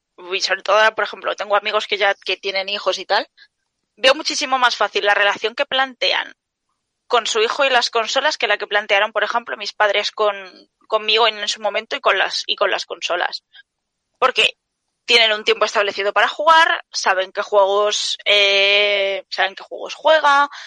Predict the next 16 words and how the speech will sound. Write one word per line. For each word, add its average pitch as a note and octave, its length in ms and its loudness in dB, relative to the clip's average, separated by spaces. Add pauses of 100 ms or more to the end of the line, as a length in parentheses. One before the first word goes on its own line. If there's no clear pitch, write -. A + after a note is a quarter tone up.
(880)
y A3+ 80 2
el G3+ 140 2
chaval A3 420 6 (100)
pide F3+ 220 -4
permiso F#3+ 320 -6
para G3+ 140 -2
jugar, E4 520 6
juega F#3+ 320 2
delante G3 400 0
de D4+ 180 2
ellos - 220 2
y B3 60 -4
no A3+ 80 0
pasa C4 360 -2
absolutamente G#3+ 840 -6
nada. - 320 -4